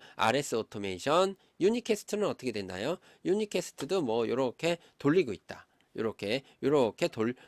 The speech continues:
돌리고 있다. 그러면 여기 육십일 선 이탈하지 않으면 가는 흐름, 요런 것들 위주로 한번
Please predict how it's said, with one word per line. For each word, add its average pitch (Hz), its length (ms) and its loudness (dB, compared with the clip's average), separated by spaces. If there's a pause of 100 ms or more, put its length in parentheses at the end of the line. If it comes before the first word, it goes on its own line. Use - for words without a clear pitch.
돌리고 156 320 4
있다. 95 220 -10
그러면 156 320 -2
여기 120 380 0
육십일 113 400 -4
선 139 240 2
이탈하지 104 400 -4
않으면 113 260 -4
가는 104 320 -4
흐름, 113 300 -2 (240)
요런 202 160 8
것들 147 340 2
위주로 113 460 2 (260)
한번 180 440 8